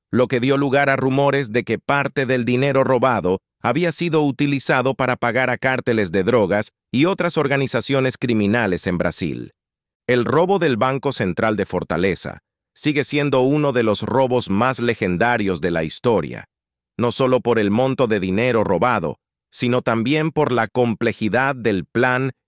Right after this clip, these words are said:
y la audacia de los ladrones. La mayoría de los que fueron arrestados finalmente confesaron, pero muchos se negaron a cooperar completamente, lo que ha dejado grandes incógnitas sobre cómo lograron coordinar el robo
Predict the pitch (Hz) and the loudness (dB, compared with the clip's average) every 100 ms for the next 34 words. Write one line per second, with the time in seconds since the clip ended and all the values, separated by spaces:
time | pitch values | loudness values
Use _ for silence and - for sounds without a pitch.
0 | _ 127 120 110 107 104 92 123 113 - | _ -2 0 2 2 0 0 -2 -2 -2
1 | 87 87 87 85 90 82 82 57 - - | -2 -2 -2 -2 -2 -2 -4 -6 -14 -18
2 | - - _ _ _ _ - 131 143 139 | -18 -20 _ _ _ _ -4 -2 0 0
3 | 147 202 202 160 131 - 104 123 117 107 | 0 0 0 0 -2 -4 -2 0 2 0
4 | 92 87 - 123 98 101 - _ _ - | 0 -4 -2 -2 0 -2 -4 _ _ -4
5 | 123 143 175 156 127 127 107 95 101 90 | -2 0 0 0 0 -2 -2 -4 -4 -2
6 | 139 85 52 50 _ _ _ - 123 113 | -2 -4 -8 -16 _ _ _ -2 0 2
7 | 147 190 - 165 156 135 110 120 127 131 | 2 0 -2 -4 -2 0 0 0 0 0
8 | 120 - 110 104 95 92 104 107 - 101 | -2 0 2 2 0 0 0 -2 -2 -2
9 | 80 101 95 101 113 90 - 58 - _ | 0 -2 -2 -2 -2 -4 -6 -12 -14 _
10 | _ - 113 - 113 135 170 156 139 131 | _ -6 -4 -2 0 0 -2 -2 -2 0
11 | 117 113 123 117 - 104 95 165 156 120 | 0 0 0 -2 -2 -4 0 0 2 0
12 | 98 104 101 - - - 135 117 113 - | 0 -2 -2 -10 -20 -6 0 0 0 0
13 | 165 175 175 147 117 110 127 123 120 113 | 0 2 2 2 2 2 0 0 -2 -2
14 | 107 101 95 90 87 104 92 80 - 135 | 2 2 2 -2 -2 -2 -2 -2 0 0
15 | 90 78 | 0 -4